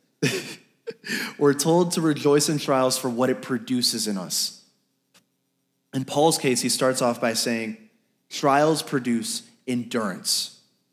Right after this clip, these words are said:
So endurance. Let's use a runner as an illustration. So if you're an undisciplined runner, you run quick until you're gassed and out of energy.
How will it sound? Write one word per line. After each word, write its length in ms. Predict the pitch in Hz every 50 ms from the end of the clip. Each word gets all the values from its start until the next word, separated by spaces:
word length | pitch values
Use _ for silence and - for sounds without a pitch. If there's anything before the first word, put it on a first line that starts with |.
| _ _ _ _ _
So 160 | - - 135
endurance. 840 | 123 120 117 135 143 127 113 92 - - - - - - - - _ _ _ _ _ _ _ _ _ _ _ _ _ _ _ _ -
Let's 200 | 117 113 117 135
use 320 | 135 135 135 131 123 127 -
a 80 | - 131
runner 380 | 120 120 135 135 139 135 127
as 180 | 120 117 107 113
an 140 | 113 110 107
illustration. 680 | 107 101 98 101 - - 92 87 85 - - - - - _ _ _ _ _ _ _ _ _ _ _ _ _ _ _
So 120 | - 135
if 100 | 123 -
you're 80 | 151 156
an 60 | 151
undisciplined 640 | 143 135 120 139 202 262 - 220 - - 147 131 120
runner, 340 | 117 113 107 104 104 104 - - -
you 120 | 113 113
run 240 | 123 123 120 117 117
quick 480 | - - 156 175 202 214 214 - - -
until 220 | - 131 - 143 123
you're 120 | 117 113
gassed 520 | 110 110 127 127 131 135 139 139 135 - -
and 140 | 117 117
out 160 | 123 123 123 123
of 80 | 113
energy. 400 | 113 107 101 92 87 90 - -